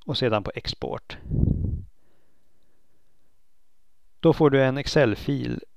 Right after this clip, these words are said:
med informationen från de deltagare du redan lagt in,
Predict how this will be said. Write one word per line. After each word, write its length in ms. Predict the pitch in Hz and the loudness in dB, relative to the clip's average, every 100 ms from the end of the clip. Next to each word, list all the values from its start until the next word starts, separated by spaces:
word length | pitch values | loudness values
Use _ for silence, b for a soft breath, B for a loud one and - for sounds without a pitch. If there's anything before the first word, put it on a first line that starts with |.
| - - | -20 -6
med 140 | 135 | -4
informationen 840 | 127 131 117 131 135 135 131 135 - | -2 -2 -2 -2 -2 -4 -6 -8 -12
från 260 | - 135 120 | -6 -2 0
de 200 | 107 110 | -2 -2
deltagare 720 | 110 104 110 113 117 120 120 - | -4 -2 -4 -2 -4 -4 -6 -8
du 160 | 131 | -6
redan 260 | 120 117 117 | -4 -4 -6
lagt 220 | 113 - | -8 -8
in, 320 | - 127 131 | -12 -12 -14